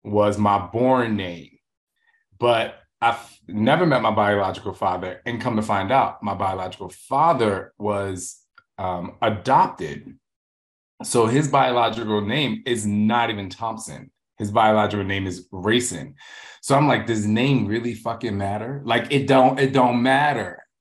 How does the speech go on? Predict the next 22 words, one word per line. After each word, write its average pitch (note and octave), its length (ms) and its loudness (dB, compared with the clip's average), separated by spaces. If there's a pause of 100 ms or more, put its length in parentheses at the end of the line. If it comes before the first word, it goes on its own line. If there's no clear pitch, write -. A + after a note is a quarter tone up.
(920)
And B2 160 -2
that's C#3 200 0
why G#2+ 440 0
my A#2+ 640 -4
whole A2+ 380 -8
empowerment, G2+ 840 -6 (160)
empowerment A2 880 0 (100)
message F#2+ 680 -6 (440)
is, G#2 640 2 (580)
and G#2+ 100 4
I G#2 60 2
curse - 560 -4
a F2 40 -8
lot D2+ 380 -4 (160)
on G2 140 -4
other G2+ 180 0
people's C3 340 0
<laughs> - 0 -
shows, - 920 0
but - 100 0
I'm D#3+ 220 2
like, A#2+ 340 4